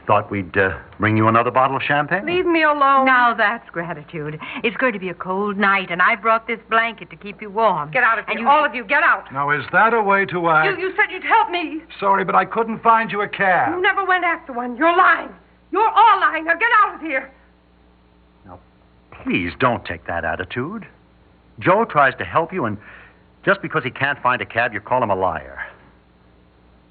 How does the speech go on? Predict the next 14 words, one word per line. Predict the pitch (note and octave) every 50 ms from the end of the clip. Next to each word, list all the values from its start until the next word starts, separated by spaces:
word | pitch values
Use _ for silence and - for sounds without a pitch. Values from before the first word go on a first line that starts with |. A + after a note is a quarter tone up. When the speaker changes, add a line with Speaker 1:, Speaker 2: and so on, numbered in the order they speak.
| _ _ -
Speaker 1:
Miss | B2+ C3+ -
Harwood | - - F3 F#3+ G#3 F#3+ A#2 G#2+ B2
is | B2 - -
thoughtful | - D#3 F3+ F#3 - A#2+ G#2+
enough | A2 B2+ D3 - -
to | G#2+ F2+
bring | D#2+ E2 A#2 D3+ D3
you | C3 A2 G#2
a | G2+
blanket | - A2+ C3 D#3 F3 - G#2+
and | F#2 F#2
you | F#2+ F2+ F2
insult | F2 F2 - - - E3 F#3+ F3+
her. | E2+ D#2 F#2 A#2